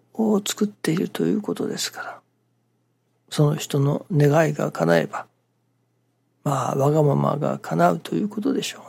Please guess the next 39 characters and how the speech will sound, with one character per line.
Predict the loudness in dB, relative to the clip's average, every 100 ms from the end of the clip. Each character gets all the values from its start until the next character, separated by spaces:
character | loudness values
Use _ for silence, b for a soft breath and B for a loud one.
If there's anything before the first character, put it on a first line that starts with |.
| -6
う |
ね。 | -6 -6 -12 _ _ _ B B B B _
一 | -4 0 6
見、 | 6 6 0 -8 _ _ _ _ -12
ス | -6
ポ | 0 2
ー |
ツ | 0
選 | -2 -2
手 | -4 -4
が | -2 -2 -4
金 | 2 4
メ | 4
ダ | 4 2
ル | 2
を | 0
取 | 0 -2 -4
り、 | -10 _ _ _ _ _ _ _ _ _ _ _ _ _ _ -6
ま | -4 -2 -2 -2 -2
あ、 | -2
素 | 0
晴 | 4 4
ら |
し | 2 -2
い | -2
こ | -2
と | -2 0
の | 2
よ | 2
う | 0
に | -2
あ | -2
り | 0
ま | 0 -2
す | -6
け | -6
れ | -8
ど | -8 -12
も、 | -14